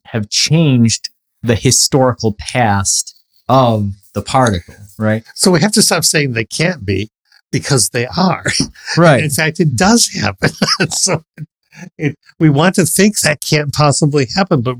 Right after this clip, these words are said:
Speaker 2: right there it is in front of us. We don't understand why.
Speaker 1: Yeah.
Speaker 2: But clearly it has something to do with our perceptions. And if our perceptions are that powerful.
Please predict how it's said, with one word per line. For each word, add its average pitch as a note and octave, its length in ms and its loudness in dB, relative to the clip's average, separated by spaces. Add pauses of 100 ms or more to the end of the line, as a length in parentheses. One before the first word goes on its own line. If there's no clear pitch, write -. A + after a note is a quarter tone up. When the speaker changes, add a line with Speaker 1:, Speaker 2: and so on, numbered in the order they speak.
Speaker 2:
right C#3+ 240 -2
there D3 180 0
it C3+ 80 -4
is C3 160 -8
in C3+ 80 -10
front E3+ 220 -4
of B2 60 -2
us. G2+ 60 -10 (220)
We D#3 140 4
don't C3+ 200 2
understand A2 540 -2
why. D#3 220 0 (540)
Speaker 1:
Yeah. C3+ 240 4 (600)
Speaker 2:
But C#3 160 2
clearly F3 440 2
it G#2 80 -2
has B2 180 0
something B2+ 320 0
to A2+ 80 2
do A#2 180 0
with G#2+ 320 -2 (320)
our G#2 220 0
perceptions. - 880 -6 (520)
And A#2 120 0
if A2 80 0
our D#3+ 120 2
perceptions F3 760 0
are A2+ 100 -2
that C3 240 -6
powerful. E3+ 640 -2